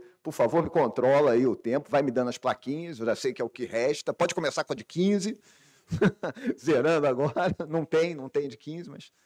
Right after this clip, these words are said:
é, a gente vai fazer uma brevíssima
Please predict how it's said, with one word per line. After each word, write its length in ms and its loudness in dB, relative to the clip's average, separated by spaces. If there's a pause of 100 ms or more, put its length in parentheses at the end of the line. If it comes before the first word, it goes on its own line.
(600)
é, 920 -2
a 100 -10
gente 160 -10
vai 100 -6
fazer 220 -6
uma 140 -4
brevíssima 1040 -4